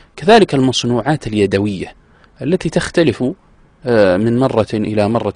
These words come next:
في التصنيع، فهذه لا تنضبط بالصفات انضباطاً تاماً.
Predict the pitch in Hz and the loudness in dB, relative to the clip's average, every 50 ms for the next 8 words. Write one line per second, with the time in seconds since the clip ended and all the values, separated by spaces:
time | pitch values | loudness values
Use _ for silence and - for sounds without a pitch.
0 | - 101 92 - - - - - - - - 104 113 117 101 - _ _ _ _ | -6 -8 -8 -10 -12 -12 -10 -12 -10 -6 -4 -2 0 0 -2 -4 _ _ _ _
1 | _ _ _ _ - - 151 190 190 190 190 233 277 262 - - 131 110 104 101 | _ _ _ _ -8 -2 0 0 2 2 2 2 2 2 2 0 -2 0 0 0
2 | 95 92 - - 90 98 - - - - - 117 104 - 95 92 92 92 98 123 | 0 -2 -4 -6 -8 -8 -8 -8 -6 -2 -2 -2 -2 -2 -6 -6 -4 -2 0 0
3 | 135 - 95 90 85 - 73 - 76 73 - | 0 -2 -4 -8 -8 -8 -8 -8 -8 -12 -16